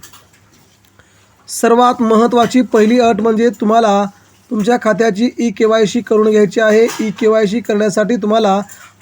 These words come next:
हा संपूर्ण महिना तुमच्याकडे आहे. तेव्हा या संपूर्ण महिन्यामध्ये तुम्ही कधीही कोणत्याही क्षणी तुमच्या खात्याची ईकेवायसी करू शकता.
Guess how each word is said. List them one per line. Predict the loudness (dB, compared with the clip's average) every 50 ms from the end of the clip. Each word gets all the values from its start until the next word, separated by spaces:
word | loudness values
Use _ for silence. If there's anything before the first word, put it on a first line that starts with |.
| -2
हा | -2 -2 -2
संपूर्ण | -2 -2 -2 -2 -2 -2 0 0 0 2
महिना | 2 0 0 2 0 0
तुमच्याकडे | 0 0 0 0 0 -2 -2 -2 0 0
आहे. | 2 2 2 2 0
तेव्हा | 0 -2 -4 -2 -2
या | -2 -2
संपूर्ण | -2 -2 -4 -4 -2 -2 -4 -2
महिन्यामध्ये | 0 0 0 0 0 0 0 2 2 2 0 -2 -4 -12 -20 _ _ _ _ _ -4
तुम्ही | -2 -2 -2 -2 -2
कधीही | -2 0 2 2 2 2 0
कोणत्याही | 0 0 0 0 0 2 0 0 0
क्षणी | 0 -2 -2 -2
तुमच्या | -2 -2 -2 0 -2 -2 -2
खात्याची | -2 -4 -2 0 0 0 0 0 -2 -2 -2 -6 _ _ _ _ _ _ -2
ईकेवायसी | -2 0 0 0 2 2 2 2 0 -2
करू | -2 0 0 0 2
शकता. | 2 0 -2 -2 -2 -2 0